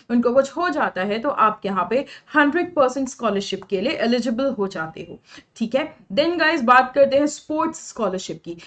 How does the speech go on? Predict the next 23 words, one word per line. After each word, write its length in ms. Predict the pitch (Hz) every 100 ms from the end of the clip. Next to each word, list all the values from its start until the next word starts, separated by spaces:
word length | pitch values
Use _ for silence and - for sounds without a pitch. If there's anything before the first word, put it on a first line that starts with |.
| -
Now 80 | 392
स्पोर्ट्स 680 | 392 - 320 381 403 - -
स्कॉलरशिप 580 | - - 277 262 262 262
में 160 | 240 240
everyone, 480 | 214 220 214 302 -
if 200 | 330 -
you 200 | 339 330
have 240 | 294 277 269 - - 214
been 80 | 277
a 120 | 262
player 420 | 262 269 247 247
on 160 | 262 262
national 460 | 233 220 - 254 247
or 80 | 226
international 640 | 226 226 185 185 233 196 190
platform, 580 | 208 226 - 320 339 349 - -
आप 180 | 208 220
यहाँ 200 | 226 226
पे 120 | 254
अप्लाई 460 | 185 - 214 220 269
कर 160 | 311
सकते 300 | 302 285 285 277
हो। 260 | 311 311